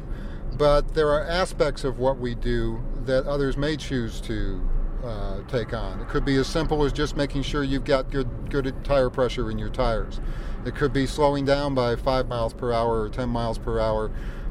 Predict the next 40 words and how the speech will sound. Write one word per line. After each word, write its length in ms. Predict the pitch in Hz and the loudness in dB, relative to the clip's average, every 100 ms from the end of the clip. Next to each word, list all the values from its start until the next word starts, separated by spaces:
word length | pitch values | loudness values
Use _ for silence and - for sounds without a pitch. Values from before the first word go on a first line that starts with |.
| - | -4
uh, 240 | 120 120 | -2 -2
and 180 | 127 123 | -2 0
recognizing 640 | 135 135 131 127 131 127 127 | 2 0 0 2 2 0 0
that 120 | 123 | 2
that 180 | 135 131 | 2 2
could 180 | 139 - | 0 0
save 300 | 147 151 131 | 0 2 2
you 160 | 131 | 2
almost 460 | 123 135 139 143 131 | 4 4 2 0 0
that 160 | 131 | 0
many 240 | 131 135 131 | 2 2 2
miles 300 | 131 139 131 | 2 0 0
per 140 | 139 | -2
gallon. 400 | 123 123 151 110 - - - - - - | 0 0 0 0 -2 -4 -6 -6 -6 -6
Um, 560 | 110 107 104 104 104 107 | -4 -2 0 0 0 0
if 140 | 107 104 | 0 -2
you 80 | 107 | -2
think 220 | 143 139 | -2 0
of 120 | 127 | 2
it 80 | 123 | 2
as 140 | 120 | 2
what's 200 | 123 117 | 2 2
going 260 | - 135 127 | 2 2 2
into 160 | 131 | 0
your 140 | 113 113 | 0 0
pocketbook, 640 | 127 151 135 117 113 110 - | 0 0 -2 0 0 0 0
then 200 | 113 110 | 0 0
maybe 220 | 120 117 | 0 0
that 200 | 117 113 | 0 0
gives 180 | 127 110 | -2 -2
a 40 | |
little 160 | 117 123 | -2 0
more 220 | 120 117 | 0 0
incentive 440 | 110 139 123 117 - | 0 0 0 0 -2
to, 420 | 113 107 104 110 | -2 0 -2 -2
to 120 | 110 | -4
drive 300 | 120 120 120 | -2 -2 0
a 20 | 113 | 0
little 240 | 113 107 | -2 -4
slower. 400 | - 123 117 101 | -2 -2 0 -2